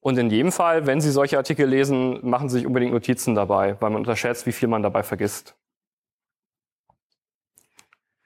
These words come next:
Ähm, das sind so ein paar Möglichkeiten, wie man Sachen dokumentieren kann. Ähm, hier zum Beispiel, dass man zu jedem Artikel einen Einseiter anlegt oder dass man halt die Sachen digital le-,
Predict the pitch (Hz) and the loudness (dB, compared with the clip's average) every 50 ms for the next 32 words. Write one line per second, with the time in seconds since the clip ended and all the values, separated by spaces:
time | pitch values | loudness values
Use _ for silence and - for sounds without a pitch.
0 | _ _ _ _ _ _ _ - - 113 110 107 107 107 98 117 139 143 120 123 | _ _ _ _ _ _ _ -4 -2 0 0 2 0 0 -2 0 0 0 2 0
1 | 120 - 131 117 107 117 151 - 202 - - 170 160 151 151 147 147 143 135 139 | 0 0 0 0 0 0 0 -2 -2 -4 -2 -2 -2 0 0 0 2 2 2 2
2 | 131 156 143 127 131 - 143 131 127 127 - - 131 123 120 120 117 - - 123 | 0 0 0 -2 -2 -2 0 0 0 0 0 0 0 2 2 2 0 -2 0 0
3 | 117 117 113 117 117 _ _ _ _ _ _ _ _ _ _ _ _ _ _ _ | 0 0 -2 -4 -6 _ _ _ _ _ _ _ _ _ _ _ _ _ _ _
4 | _ - - 110 107 104 104 104 104 104 101 101 101 - 110 131 123 - - 123 | _ -4 0 0 2 2 2 2 0 -2 -4 -4 -8 -8 -4 -4 -2 0 0 0
5 | 113 113 113 - - 113 113 - 123 - - 120 113 113 117 113 110 - 110 104 | 2 2 0 0 0 -2 -2 -2 -2 -2 0 2 2 2 2 0 0 -2 -2 -2
6 | 107 101 - 110 127 143 147 135 135 156 135 113 120 123 123 120 117 120 117 - | -2 -2 -2 -2 0 0 0 0 0 0 0 0 0 0 0 0 0 0 -2 -4
7 | - - _ _ _ _ _ _ _ _ _ _ _ _ _ _ _ _ _ _ | -14 -20 _ _ _ _ _ _ _ _ _ _ _ _ _ _ _ _ _ _
8 | _ _ _ _ _ _ _ - 131 117 117 110 113 110 - 120 110 107 107 110 | _ _ _ _ _ _ _ -2 0 2 2 2 0 0 0 0 0 0 0 0
9 | 117 104 98 - 104 113 107 104 123 107 165 - - - - 123 120 131 139 139 | -4 -4 -4 -4 -2 -2 -2 -2 -2 -8 -8 -10 -8 -6 -2 0 0 0 2 2
10 | 135 135 139 - | 2 2 2 0